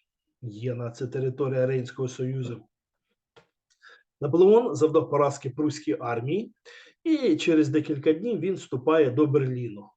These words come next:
Берлін як столиця, е, Прусії. Е, вот. В цьому ж Берліні Наполеон підписує документ, який називається Декрет про континентальну блокаду.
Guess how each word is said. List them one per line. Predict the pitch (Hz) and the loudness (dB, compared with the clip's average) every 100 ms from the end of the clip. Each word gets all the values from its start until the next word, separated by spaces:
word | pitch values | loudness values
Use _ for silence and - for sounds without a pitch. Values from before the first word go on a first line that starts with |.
| _ | _
Берлін | 123 120 143 202 156 | -10 -6 -2 -2 -2
як | 113 | -4
столиця, | - 123 123 143 143 123 - - - - | -8 -10 -8 -8 -6 -8 -10 -20 -20 -14
е, | 107 | -12
Прусії. | - 143 113 - 95 - _ - - - 101 | -6 -4 -4 -10 -16 -18 _ -20 -20 -20 -14
Е, | 107 110 113 113 | -10 -4 -4 -4
вот. | 127 135 127 113 - - - _ - | -4 0 0 0 -4 -20 -20 _ -10
В | 120 - | -8 -6
цьому | - 214 180 | 4 4 4
ж | 131 | 2
Берліні | 127 151 147 214 240 233 240 233 - _ 156 | 4 4 2 -2 -2 2 0 0 -10 _ -8
Наполеон | 139 147 156 156 196 214 180 135 | -6 0 4 4 4 0 -2 -6
підписує | 151 143 170 - 147 143 135 | -8 -2 -2 -2 -2 0 0
документ, | 131 135 180 214 190 | -2 -4 -2 -2 -2
який | - 143 | -4 -6
називається | 135 143 143 131 131 123 | -4 -2 -2 -2 -4 -6
Декрет | 139 139 175 208 208 - | -6 0 2 2 -2 -4
про | 143 151 170 165 | 2 4 4 2
континентальну | 147 131 135 135 127 151 147 | -4 -6 -6 -4 0 0 0
блокаду. | 127 131 127 110 - | -2 -2 -2 -8 -10